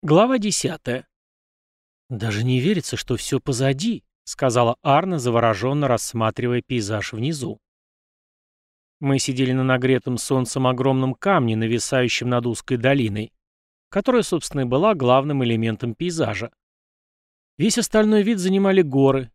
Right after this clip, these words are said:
не пологие холмы, как наши рифеи, а настоящие горы. Заснеженных пиков, правда, видно не было, но горы и без того производили сильное впечатление.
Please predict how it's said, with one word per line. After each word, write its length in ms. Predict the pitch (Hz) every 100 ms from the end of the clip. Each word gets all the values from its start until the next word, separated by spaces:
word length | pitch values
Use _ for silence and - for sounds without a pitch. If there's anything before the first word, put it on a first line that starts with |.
| _
не 140 | 151 147
пологие 480 | 143 139 233 196 156
холмы, 400 | - 127 123 113
как 220 | 123 -
наши 260 | 117 -
рифеи, 540 | 120 135 - 123 110 - _
а 80 | 123
настоящие 720 | 123 - 120 127 208 - 208
горы. 460 | 185 139 113 117 - _ _ _ _ _ _ _ -
Заснеженных 680 | 127 131 143 139 117 131 -
пиков, 320 | 151 - 113
правда, 300 | 135 131 123
видно 240 | 131 131
не 220 | 151 240 160
было, 280 | 120 110 -
но 160 | 165 233
горы 280 | 233 208
и 20 | 180
без 180 | 147
того 260 | - 120 170
производили 600 | 175 156 113 117 113 110
сильное 360 | - 123 120 113
впечатление. 840 | - 117 165 - 117 101 -